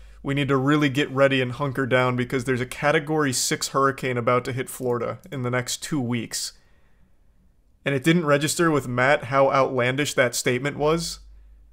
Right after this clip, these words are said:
Because a Category six doesn't exist,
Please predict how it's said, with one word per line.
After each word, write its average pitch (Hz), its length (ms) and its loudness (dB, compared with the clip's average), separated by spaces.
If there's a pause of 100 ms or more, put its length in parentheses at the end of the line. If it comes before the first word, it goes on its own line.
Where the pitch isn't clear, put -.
(640)
Because 143 180 2
a 139 60 0
Category 156 560 0
six - 300 -2
doesn't 143 360 2
exist, 135 480 -4